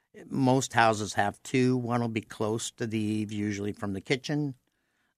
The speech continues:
The one from the, the bathrooms will normally is up further on the roof. Um, if you find your toilet is gurgling or your drains are gurgling quite often, it's that vent. Or you could take your hairdryer up there and do that,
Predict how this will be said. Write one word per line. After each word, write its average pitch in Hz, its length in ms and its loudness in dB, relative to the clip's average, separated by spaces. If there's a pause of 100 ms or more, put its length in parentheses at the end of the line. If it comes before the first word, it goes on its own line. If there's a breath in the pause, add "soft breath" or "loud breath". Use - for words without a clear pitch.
The 110 100 -2
one 113 240 2
from 107 360 0
the, 101 220 0
the 107 180 -8
bathrooms 101 600 -2
will 98 120 -4
normally 101 760 0
is 92 300 -10 (100)
up 104 220 -4
further 107 400 0
on 107 140 2
the 101 80 0
roof. 120 300 0 (840)
Um, 95 680 -4
if - 200 -8
you 104 80 -2
find 123 400 2
your 110 100 2
toilet 104 460 0
is 101 180 -2
gurgling 110 840 0
or 95 160 -2
your 95 160 -4
drains 101 480 -2
are 101 80 -8
gurgling 98 540 -4
quite 98 280 0
often, 101 380 -2
it's 101 180 -10
that 101 200 -2
vent. 98 400 -4 (580)
Or 147 80 2
you 143 100 4
could 113 200 -2
take 120 200 2
your 113 140 4
hairdryer 107 600 6
up 101 180 0
there 104 180 2
and 101 100 2
do 104 140 0
that, 101 240 -2